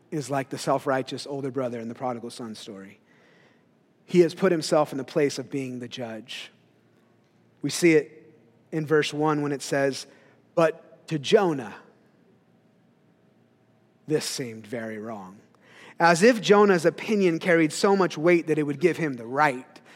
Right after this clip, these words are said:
to judge what was right and wrong. He looked at the wickedness of Nineveh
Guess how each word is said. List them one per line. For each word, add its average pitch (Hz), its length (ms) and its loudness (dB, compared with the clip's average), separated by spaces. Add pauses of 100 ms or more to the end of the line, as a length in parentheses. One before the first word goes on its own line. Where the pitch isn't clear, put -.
(120)
to 160 100 -4
judge 127 460 -2
what 131 140 -4
was 131 180 -8
right 113 300 -8 (480)
and 117 140 -10
wrong. 104 340 -12 (1040)
He 214 140 8
looked 196 220 6
at 208 80 2
the 185 80 6
wickedness 185 640 6
of 151 140 0
Nineveh 160 640 2